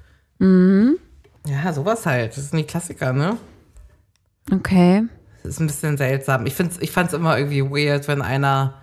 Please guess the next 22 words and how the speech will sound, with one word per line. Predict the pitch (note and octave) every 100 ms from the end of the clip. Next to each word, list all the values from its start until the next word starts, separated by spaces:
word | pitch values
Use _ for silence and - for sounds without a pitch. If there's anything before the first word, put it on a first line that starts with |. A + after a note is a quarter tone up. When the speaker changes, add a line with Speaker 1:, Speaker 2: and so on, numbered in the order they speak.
| _ - _
Speaker 2:
gleich | - D3 D3+
nach | D3
dem | D3
Sex | - D3 -
gegangen | - C3+ C#3 C3+
ist, | A#2+ C3
obwohl | C3 E3
das | D#3 D3
Speaker 1:
Mhm. |
Speaker 2:
vielleicht | D3 D3+
auch | D3
oft, | D#3 - - -
oftmals | D#3+ - F3+ E3+
der | E3 C#3+
Deal | F3+ A3
so | A3+ A#3+
war. | A#3 B3 B3 C4
Speaker 1:
Mhm. | G#3 G#3 G3 F#3+ G3 - - _ - -
Speaker 2:
Aber | D3 D3+
so |
ein | D#3
bisschen, | F3+ - A#3+ A3 A3